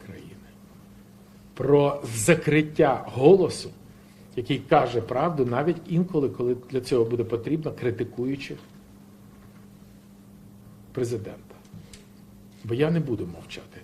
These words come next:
Так як, так як я не мовчав, коли була зірвана підготовка до війни, коли відведені війська з півдня і з півночі, коли вкрадені фінансування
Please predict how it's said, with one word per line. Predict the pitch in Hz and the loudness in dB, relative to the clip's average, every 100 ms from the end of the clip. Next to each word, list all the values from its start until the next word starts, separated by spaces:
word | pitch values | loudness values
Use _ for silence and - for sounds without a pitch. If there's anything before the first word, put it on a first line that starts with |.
| - | -2
Так | 143 - | 2 4
як, | 139 - - - - | 2 2 -16 -20 -6
так | 135 - | -6 0
як | 127 - | 0 4
я | 139 | 4
не | 127 | 4
мовчав, | 120 120 - 160 156 | -2 -2 0 0 0
коли | 123 127 107 - - | 0 2 0 -4 -6
була | 143 131 | 0 2
зірвана | 120 113 147 113 107 | 2 4 4 4 0
підготовка | 101 117 117 113 104 - | -4 -6 -6 -2 -4 -4
до | 101 107 | -6 -4
війни, | 110 120 170 180 - - - - - - | -4 -4 -6 -6 -18 -20 -20 -20 -20 4
коли | 147 151 | 10 12
відведені | 151 131 151 123 107 104 98 - - | 10 10 8 8 0 -2 -6 -18 -12
війська | 123 127 117 - - 107 90 - - - | -2 0 0 -2 2 0 0 -12 -20 -18
з | - - | -8 -8
півдня | - 147 113 104 | -2 0 0 -2
і | 104 | -4
з | 95 | -4
півночі, | - 170 170 160 - - - - - - - - - | -2 -2 -2 -6 -8 -16 -18 -20 -20 -20 -20 -20 0
коли | 135 151 151 135 - - - | 6 10 10 8 0 -14 -18
вкрадені | - - 147 160 117 113 101 - - | 0 4 6 4 4 -2 -2 -10 -12
фінансування | - 131 131 - 139 131 123 101 92 | -4 -2 -2 -2 -2 2 2 0 -6